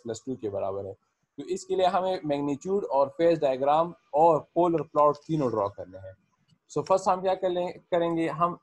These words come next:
यहाँ पर जो S है उसको replace कर लेंगे with J omega, उसको frequency से रिप्लेस कर लेंगे।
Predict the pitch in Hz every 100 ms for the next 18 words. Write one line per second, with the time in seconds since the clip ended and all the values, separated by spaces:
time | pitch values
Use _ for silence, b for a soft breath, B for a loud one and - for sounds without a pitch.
0 | - 147 165 170 165 139 143 143 - 202
1 | 202 147 123 165 160 170 156 160 165 160
2 | 156 151 147 147 123 135 117 131 113 107
3 | 98 95 _ - 139 147 - 127 160 160
4 | 127 107 101 - 101 98 98 92 92